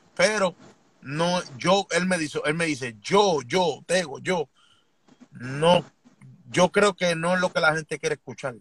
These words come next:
Él me dijo, "Tienes que cambiarle la letra y tienes que buscar un hook". Él me dijo, "Tienes que buscarle un hook al tema.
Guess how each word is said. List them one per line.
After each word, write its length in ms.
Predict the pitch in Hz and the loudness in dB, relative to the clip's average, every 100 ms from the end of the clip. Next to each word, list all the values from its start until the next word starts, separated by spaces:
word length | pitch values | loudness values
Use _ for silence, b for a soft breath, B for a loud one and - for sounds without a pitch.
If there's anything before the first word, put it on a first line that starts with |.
| _ _ _ _ _ _ _ - - - - - - - - | _ _ _ _ _ _ _ -20 -20 -20 -20 -20 -20 -20 -4
Él 80 | 147 | 2
me 120 | 160 | 4
dijo, 140 | 147 | 2
"Tienes 220 | 131 156 165 | 0 -2 -2
que 140 | - | 0
cambiarle 640 | 170 156 160 160 156 151 - | 0 2 0 2 0 0 -6
la 200 | 143 139 | -8 -4
letra 500 | 185 196 175 165 147 _ _ _ - | -4 -4 -2 -2 -4 _ _ _ -8
y 180 | 135 131 | -8 -2
tienes 240 | 151 165 | 0 0
que 120 | 175 | -2
buscar 340 | 170 160 175 165 | -4 2 0 0
un 220 | 165 156 | -6 -4
hook". 240 | 156 214 - - _ _ _ _ _ _ - - - - | -2 -2 -4 -20 _ _ _ _ _ _ -20 -20 -20 -10
Él 60 | |
me 100 | 139 | -4
dijo, 120 | 139 - | -4 -2
"Tienes 180 | 151 | -4
que 60 | 175 | -4
buscarle 340 | 165 175 170 | -2 -2 -2
un 100 | 165 | -2
hook 260 | 147 185 - - | 0 0 0 2
al 220 | 139 123 | 2 2
tema. 360 | 170 165 127 | 0 0 -4